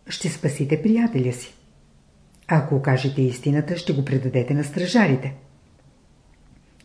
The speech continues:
Това са два начина, по които може да постъпи обикновеният човек.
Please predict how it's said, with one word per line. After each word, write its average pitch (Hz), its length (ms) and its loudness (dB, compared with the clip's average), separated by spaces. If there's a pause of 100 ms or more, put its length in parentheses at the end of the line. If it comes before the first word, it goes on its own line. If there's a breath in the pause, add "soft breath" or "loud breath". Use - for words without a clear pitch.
(100)
Това 135 260 2
са 151 380 4
два 196 180 4
начина, 151 520 4
по 151 140 -6
които 139 320 2
може 165 300 4
да 165 140 0
постъпи 143 420 -4
обикновеният 139 800 0
човек. 135 300 -8